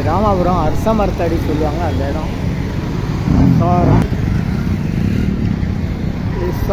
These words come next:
ஆர் எம் பிரைம்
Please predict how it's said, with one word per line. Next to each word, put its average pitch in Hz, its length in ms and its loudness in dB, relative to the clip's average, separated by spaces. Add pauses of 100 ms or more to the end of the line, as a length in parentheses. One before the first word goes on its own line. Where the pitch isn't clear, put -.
ஆர் 190 280 0
எம் 175 180 0 (3500)
பிரைம் 202 400 2